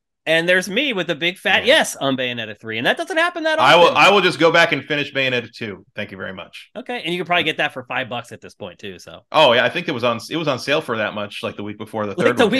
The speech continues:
Speaker 1: week
Speaker 2: out,
Speaker 1: after it
Speaker 2: so.
Speaker 1: went on sale. <laughs>
Speaker 2: Yeah.
Speaker 1: That might happen to Bayonetta three as well,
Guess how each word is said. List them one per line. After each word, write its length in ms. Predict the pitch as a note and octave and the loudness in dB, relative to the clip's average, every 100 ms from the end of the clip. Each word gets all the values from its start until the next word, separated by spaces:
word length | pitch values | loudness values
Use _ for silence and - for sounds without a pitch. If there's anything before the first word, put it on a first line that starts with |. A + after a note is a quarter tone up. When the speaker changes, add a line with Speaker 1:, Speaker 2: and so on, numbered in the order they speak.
| F#3+ | 0
Speaker 1:
week 40 | |
Speaker 2:
out, 80 | G3+ | 0
Speaker 1:
after 240 | C4 - G3 | 0 2 0
it 100 | G#3+ | 2
Speaker 2:
so. 60 | |
Speaker 1:
went 140 | F#3 G3+ | 0 0
on 160 | A#3 | -2
sale. 600 | - A3 - A3 - A3+ - | -4 -6 -4 -6 -6 -10 -10
<laughs> 60 | - - - - - | -14 -10 -10 -8 -2
Speaker 2:
Yeah. 80 | |
Speaker 1:
That 120 | G2+ F#3 | 2 4
might 140 | C#4 | 4
happen 220 | D4 C#4 | 4 2
to 80 | B3 | 2
Bayonetta 540 | A#3+ C4+ C4 B3+ B3 | 4 4 4 2 0
three 280 | - C#4+ B3+ | -2 -2 0
as 100 | G#3+ | 0
well, 540 | A3 A#3 G#3+ F3+ D#3+ | 0 2 6 6 4